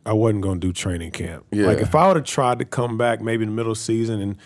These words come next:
Speaker 1: play a different schedule, maybe. But I just think it was time. Like, I just think it was that time. Like, I, you know, could I play, like, in Europe once a week or
Speaker 2: Yeah.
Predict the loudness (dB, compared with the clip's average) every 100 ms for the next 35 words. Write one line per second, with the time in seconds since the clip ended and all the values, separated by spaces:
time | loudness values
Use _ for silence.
0 | -20 -20 _ _ -4 -2 0 -2 -2 -6
1 | -2 0 2 0 -2 0 0 0 -4 -6
2 | -2 0 0 -2 -2 -4 0 -2 -2 -6
3 | -4 -2 -4 -6 -4 2 2 2 2 2
4 | 4 4 4 4 2 2 4 4 2 2
5 | 2 2 0 0 0 0 0 -4 -16 -20
6 | 0 4 6 4 4 6 6 6 2 2
7 | 2 4 6 4 2 0 0 2 2 4
8 | 4 4